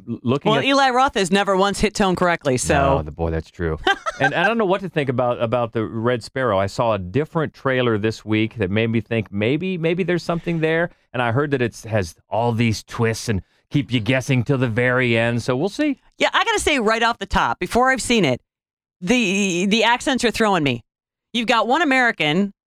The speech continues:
Speaker 2: who is doing a Russian accent, and then everybody else who's Russian is played by a Brit, and then the American is played by an Aussie who is doing an American accent.
Speaker 1: <laughs>
Speaker 2: I'm baffled.
Speaker 1: All right.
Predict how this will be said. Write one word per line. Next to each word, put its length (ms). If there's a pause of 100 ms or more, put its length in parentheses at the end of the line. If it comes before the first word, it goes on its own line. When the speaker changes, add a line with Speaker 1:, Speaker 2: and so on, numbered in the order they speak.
(180)
Speaker 2:
who 200
is 460
doing 280
a 60
Russian 260
accent, 440 (160)
and 100
then 100
everybody 380
else 140
who's 160
Russian 240
is 100
played 220
by 120
a 80
Brit, 400 (100)
and 100
then 100
the 100
American 400
is 100
played 200
by 100
an 80
Aussie 400
who 140
is 140
doing 220
an 60
American 320
accent. 440 (100)
Speaker 1:
<laughs> 60
Speaker 2:
I'm 320
baffled. 560 (960)
Speaker 1:
All 140
right. 260